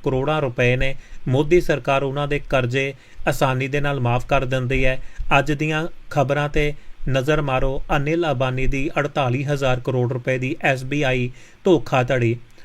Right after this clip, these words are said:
ਪ੍ਰਧਾਨ ਮੰਤਰੀ ਨਰਿੰਦਰ ਮੋਦੀ ਨੂੰ ਨਿਸ਼ਾਨਾ ਬਣਾਉਂਦਿਆਂ ਉਹਨਾਂ ਕਿਹਾ ਕਿ ਮੋਦੀ ਜੀ ਨੇ ਕਿਹਾ ਸੀ ਕਿ ਉਹ ਕਿਸਾਨ ਦੀ ਆਮਦਨ ਦੁੱਗਣੀ ਕਰ ਦੇਣਗੇ, ਪਰ ਅੱਜ ਹਾਲਾਤ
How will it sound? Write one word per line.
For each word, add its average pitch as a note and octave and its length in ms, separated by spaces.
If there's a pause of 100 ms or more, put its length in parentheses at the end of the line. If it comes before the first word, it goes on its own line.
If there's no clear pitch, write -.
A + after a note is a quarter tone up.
ਪ੍ਰਧਾਨ C3+ 360
ਮੰਤਰੀ D3+ 380
ਨਰਿੰਦਰ C3+ 420
ਮੋਦੀ C#3 280
ਨੂੰ D3 140
ਨਿਸ਼ਾਨਾ B2+ 420
ਬਣਾਉਂਦਿਆਂ C3 540 (340)
ਉਹਨਾਂ D3 180
ਕਿਹਾ C#3+ 180
ਕਿ C#3+ 140
ਮੋਦੀ B2+ 380
ਜੀ C3+ 160
ਨੇ C3+ 120
ਕਿਹਾ C3+ 260
ਸੀ B2+ 280 (280)
ਕਿ E3 80
ਉਹ E3+ 80
ਕਿਸਾਨ C3 480
ਦੀ D#3+ 180
ਆਮਦਨ C3 440
ਦੁੱਗਣੀ C3 300
ਕਰ C#3 220
ਦੇਣਗੇ, C3 500 (280)
ਪਰ E3+ 160 (180)
ਅੱਜ C#3+ 220 (120)
ਹਾਲਾਤ B2+ 440